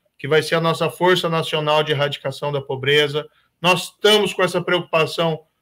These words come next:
com a preservação ambiental. A gente tem que pensar hoje no futuro, no futuro da energia renovável, do mundo digital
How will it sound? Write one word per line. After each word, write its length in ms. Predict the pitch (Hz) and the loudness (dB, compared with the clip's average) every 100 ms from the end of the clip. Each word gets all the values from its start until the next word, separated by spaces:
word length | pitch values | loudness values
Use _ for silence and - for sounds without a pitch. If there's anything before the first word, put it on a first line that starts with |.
| _ | _
com 100 | - | 0
a 80 | 175 | 2
preservação 720 | 185 170 165 160 156 165 165 | 4 2 2 2 0 0 0
ambiental. 540 | 151 151 143 156 160 | 2 0 0 2 2
A 60 | 175 | 2
gente 240 | 208 220 | 2 0
tem 120 | 233 | -2
que 60 | 226 | -2
pensar 380 | - 196 190 202 | 0 0 4 6
hoje 180 | 214 208 | 6 4
no 120 | 220 | -2
futuro, 680 | 226 175 175 196 180 127 _ _ _ _ | -4 -2 2 4 4 2 _ _ _ _
no 220 | 156 185 | -2 -2
futuro 380 | 185 175 170 202 | 0 -4 2 2
da 100 | 202 | 4
energia 360 | 196 196 180 196 | 4 4 4 4
renovável, 920 | 190 190 151 151 165 175 147 139 135 _ _ - | 4 2 4 4 4 4 2 -2 -6 _ _ -6
do 160 | 147 | 0
mundo 320 | 180 190 202 196 | 2 4 2 2
digital 920 | 175 196 196 156 156 180 165 135 - | 2 -2 0 2 4 4 2 0 -8